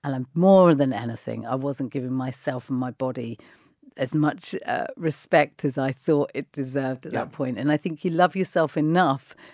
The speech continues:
Speaker 1: to actually say, "I don't ever wanna put alcohol in my system again." And obviously for some people, it's not an all or nothing. That's just me. I, I don't smoke anymore. I haven't smoked in fifteen years. I'll never smoke again. Don't drink, never drink again.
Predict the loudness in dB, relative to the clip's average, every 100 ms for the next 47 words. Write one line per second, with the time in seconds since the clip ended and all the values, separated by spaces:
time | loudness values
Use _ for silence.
0 | _ -2 0 2 -2 -8 0 2 2 4
1 | 2 2 0 -2 0 0 -2 -4 -4 -6
2 | -8 -8 -6 -10 -8 -8 -8 -10 -12 -12
3 | -10 -10 -6 -8 -8 -12 -20 -20 _ -2
4 | -2 0 -2 -2 -2 -4 -6 -2 0 2
5 | -2 0 -2 0 -2 -2 -2 0 0 0
6 | 0 0 -2 -4 -6 -4 0 -2 -2 -10
7 | -6 -4 -4 -4 -4 -4 -2 -4 -2 0
8 | 0 0 0 2 2 0 -2 -4 -2 -6
9 | -4 -4 -2 -2 0 -2 -2 0 0 0
10 | -2 -2 -2 -4 -4 -4 -6 -8 0 0
11 | 2 0 -2 0 0 0 -2 -4 -4 -4
12 | -4 -4